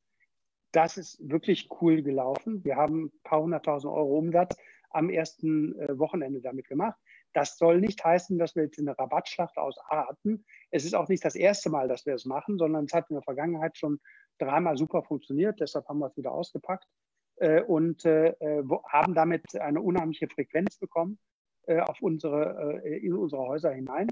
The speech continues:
Äh, das heißt also, wir machen Dinge, die im Augenblick auffallen. Wir haben jetzt gerade eine Mais-Aktion gestartet, dass wir gesagt haben,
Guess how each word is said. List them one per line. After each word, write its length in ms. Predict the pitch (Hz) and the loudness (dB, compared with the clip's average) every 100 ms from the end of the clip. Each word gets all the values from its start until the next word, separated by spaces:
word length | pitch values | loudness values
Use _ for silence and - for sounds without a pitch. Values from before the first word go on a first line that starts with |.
| - _ _ _ | -6 _ _ _
Äh, 220 | 160 147 | -4 -2
das 220 | 143 143 151 | 0 -2 -2
heißt 160 | 147 | -2
also, 140 | 160 131 | -2 0
wir 120 | 139 | 0
machen 380 | 147 156 139 - _ - | 0 -2 -4 -8 _ 0
Dinge, 240 | 165 196 165 | 4 4 2
die 140 | 160 | 0
im 100 | 139 | -2
Augenblick 360 | 139 143 139 - | -2 -2 -2 0
auffallen. 640 | 143 147 - 170 214 233 _ _ _ | 0 2 2 2 2 -4 _ _ _
Wir 140 | - 135 | 0 2
haben 140 | 160 | 4
jetzt 160 | 156 - | 2 -2
gerade 260 | 135 170 | 0 2
eine 180 | 165 147 | 2 2
Mais-Aktion 920 | 139 139 180 - 95 - 156 - 170 170 | 2 4 2 2 -4 -4 -6 -2 -2 0
gestartet, 540 | 160 156 160 170 147 | 0 0 0 -4 -6
dass 160 | 147 - | -6 -6
wir 80 | |
gesagt 320 | 135 139 143 - | -4 -4 -4 -2
haben, 260 | 151 151 | 0 -2